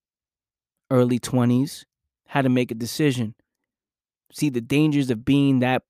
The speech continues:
person, the person I was, the dangers in being that. The life that, that would happen, the, the life that I'm creating for myself in a super negative way, right? It's like, if I continue on this stuff, nothing is going to happen.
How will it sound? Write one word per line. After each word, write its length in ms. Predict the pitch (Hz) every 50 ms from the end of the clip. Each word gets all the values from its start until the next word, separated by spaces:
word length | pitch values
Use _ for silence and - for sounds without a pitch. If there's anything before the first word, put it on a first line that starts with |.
| _
person, 360 | - - 143 135 - - 123
the 80 | 113 110
person 380 | - - 135 135 - - 139 123
I 140 | 120 131
was, 300 | 123 123 123 117 113 110 -
the 80 | - 113
dangers 580 | 113 - - 127 143 147 143 127 120 117 113
in 120 | 117 113 110
being 280 | 117 117 113 113 107
that. 260 | 85 - 107 - - _ _ _ _ _ _ _ _ _ _ _ -
The 80 | 110
life 440 | 107 113 131 139 147 143 123 - - -
that, 200 | 113 113 90 - - 165 139 151 - _ _ -
that 200 | - 120 117 -
would 100 | 123 113
happen, 480 | - - 156 156 147 - 135 123 120 117
the, 160 | 117 113 110
the 120 | - 120 113
life 420 | 117 120 135 156 160 139 - -
that 140 | - 127 123
I'm 120 | 127 127
creating 500 | - - - 123 123 139 151 151 147 139
for 140 | - - 127
myself 640 | 117 110 110 110 - - 117 104 104 - - - - _ _ _ _ _ _ _ _ _ _ _ _ _ _ _ _ _ _ _ _ _ _ _
in 80 | - 127
a 60 | 110
super 380 | - - - 185 185 - - 131
negative 380 | 127 123 120 113 113 110 110
way, 300 | 120 139 147 139 117 110 -
right? 300 | - 120 123 135 151 - - _ _ _ _ _ _ _ _ _ _ _ _ _ _ _
It's 100 | _ -
like, 120 | 147 - -
if 60 | 127
I 100 | 120 127
continue 580 | - 139 120 - - 156 180 180 170 160 151
on 220 | 156 156 156 156 147
this 160 | 139 131 120
stuff, 400 | - - - 160 147 127 110 120
nothing 500 | 127 135 143 156 151 - - 151 143 135
is 140 | 123 117 -
going 260 | - 127 123 120 120
to 80 | 113 113
happen. 460 | 107 113 113 104 - - 123 - -